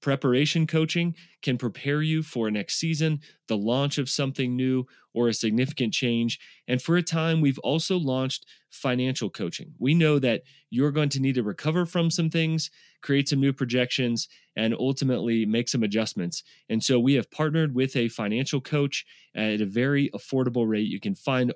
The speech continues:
all of that coaching information at stayforth dot com backslash coaching.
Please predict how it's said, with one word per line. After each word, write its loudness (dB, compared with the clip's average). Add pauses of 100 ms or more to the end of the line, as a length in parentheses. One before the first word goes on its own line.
all 2
of 0
that 0
coaching 0
information -2
at -6
stayforth -4 (120)
dot -4
com -2 (360)
backslash -2 (140)
coaching. 0